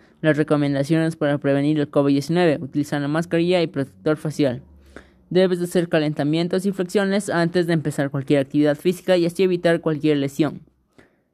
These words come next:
Ahora, con todo lo mencionado, estoy seguro de que tú podrás lograr cambiar tu estilo de vida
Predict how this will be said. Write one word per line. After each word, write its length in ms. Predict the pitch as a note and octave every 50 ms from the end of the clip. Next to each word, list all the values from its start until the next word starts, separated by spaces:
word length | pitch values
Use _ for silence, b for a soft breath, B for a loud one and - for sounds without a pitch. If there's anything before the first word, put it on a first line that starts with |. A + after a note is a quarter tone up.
| _ _ _
Ahora, 320 | E3 E3 D3+ C#3+ - - -
con 160 | - E3 F3+
todo 140 | A3 A3 A3
lo 100 | A3+ A3
mencionado, 680 | G#3+ G#3 G3+ - G#3+ G3 G3 F#3+ F#3 F#3+ G3+ G3 F#3+ - - _
estoy 300 | - E3 E3+ G3+ G#3 G3+
seguro 440 | - G3+ F3+ F#3 G3 F#3+ F3+ E3+ D3+
de 120 | D3+ D#3
que 80 | - E3+
tú 200 | - F#3+ G3+ F#3+
podrás 320 | G3 F#3 F3 E3+ F3 E3+
lograr 360 | F3 D#3 D3+ D#3 D#3 D3 D3+
cambiar 440 | - - - E3 D3+ D#3 D#3 E3 D#3+
tu 100 | D#3+ E3
estilo 220 | D#3+ - E3 D3+
de 120 | C#3+ C#3+ C#3+
vida 320 | D#3+ F3+ E3 C#3+ - -